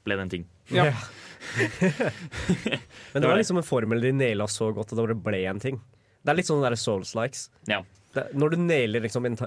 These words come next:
Speaker 3: en ting så bra, så blir, så blir det bare en sjanger.
Speaker 1: Det, ja, når, eh, s-, skaper det nok inntrykk på folk,
Speaker 3: Mm.
Speaker 1: så er det sånn, «Å, det her vil jeg ha mer av»,
Speaker 3: Ja.
Speaker 1: naturligvis. Og
Speaker 3: Ikke
Speaker 1: det er jo
Speaker 3: sant?
Speaker 1: det som åpenbart har skjedd der, da, hvor, eh,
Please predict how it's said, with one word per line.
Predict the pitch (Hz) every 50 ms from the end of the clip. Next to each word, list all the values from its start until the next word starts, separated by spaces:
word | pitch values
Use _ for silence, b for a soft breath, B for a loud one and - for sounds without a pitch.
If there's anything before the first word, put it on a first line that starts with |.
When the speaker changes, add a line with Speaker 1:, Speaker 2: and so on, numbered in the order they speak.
| - 117
Speaker 3:
en | 131 123
ting | 110 131 127 127
så | - - - 120 117
bra, | 104 123 131 190 - _ _
så | - - 180
blir, | 170 175 175 131 - - - - -
så | - - 175 151
blir | 120 131 110 101
det | 104 151
bare | 220 190 143
en | 135
sjanger. | 123 107 107 135 170 117
Speaker 1:
Det, | 120 135 151 156 160 160 156 143 117 107 - -
ja, | 131 135 - - _ _ -
når, | 131 135 139 135 120 131
eh, | 135 131 131 131 131 131 127 127 127 127 123 - - - 107 - - - - 131 -
s-, | - - - - - 131
skaper | 143 - - - 151 131 113 - 120
det | 117
nok | 120 117 -
inntrykk | - 135 123 110 101 95 - 110 98 95
på | 110 113
folk, | 135 143 - -
Speaker 3:
Mm. | - 139 131 120 113 113
Speaker 1:
så | 120 120
er |
det | 131 143
sånn, | 123 110 104
«Å, | - 117 123 110
det | 101 101
her | 101 104
vil | 98
jeg | 101 101
ha |
mer | 101 98 90 87
av», | 101 101 _ _
Speaker 3:
Ja. | - 143 123 - -
Speaker 1:
naturligvis. | 107 101 104 92 92 92 92 - -
Og | - 120
Speaker 3:
Ikke | 147 101
Speaker 1:
det |
er | 104
jo |
Speaker 3:
sant? | 104 95
Speaker 1:
det | 104 98
som | - 104 101
åpenbart | 101 90 92 95 92 92 -
har | 98
skjedd | - - 92 92
der, | 95 98 101
da, | 95
hvor, | 92 95 95 95 95 92 92
eh, | 98 95